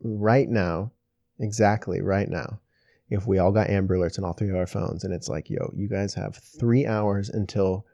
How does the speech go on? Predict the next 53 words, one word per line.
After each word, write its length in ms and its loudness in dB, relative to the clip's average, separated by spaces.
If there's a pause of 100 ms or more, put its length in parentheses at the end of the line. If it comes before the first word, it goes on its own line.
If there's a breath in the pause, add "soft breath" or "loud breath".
for 300 0
sure 340 2
you're 140 4
gonna 100 2
have 80 -2
to 80 0
fist 360 0
fight 340 0
zombies 580 0
at 140 2
your 80 0
front 260 0
door. 240 -2 (560 soft breath)
What's 240 4
our 100 6
move 260 4
right 360 2
fucking 240 -2
now?" 240 -6
Like, 160 0
Amber 240 8
Alert, 300 10
it's 160 0
like, 120 2
this 160 4
is 120 2
no 160 6
joke, 320 4
and 80 2
it's 100 2
enough 240 6
to 80 4
where 120 8
we 120 6
believe 320 4
it. 100 2
We're 120 4
like, 160 4
"Damn, 240 4
we 80 2
gotta, 300 6 (100)
we 100 2
gotta 200 6
do 180 6
something. 360 -2 (440 soft breath)
What 140 4
do 60 6
we 100 8
do? 220 8 (580)
Help 180 4
me 100 6
out, 160 6
bro. 220 6